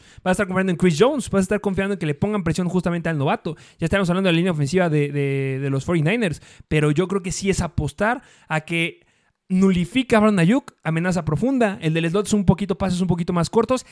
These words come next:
Y al que sí tienen que cubrir de alguna forma esa,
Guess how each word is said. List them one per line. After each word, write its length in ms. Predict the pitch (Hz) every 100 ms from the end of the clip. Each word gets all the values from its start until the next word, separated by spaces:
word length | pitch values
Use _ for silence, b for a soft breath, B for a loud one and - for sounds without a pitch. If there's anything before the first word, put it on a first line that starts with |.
| b
Y 200 | 165 185
al 180 | 180 175
que 140 | 180 175
sí 140 | 226
tienen 200 | 247 247
que 120 | 180
cubrir 220 | - 196
de 80 | 196
alguna 400 | 180 175 220 240 214
forma 440 | 226 220 214 240 b b -
esa, 340 | 165 180 175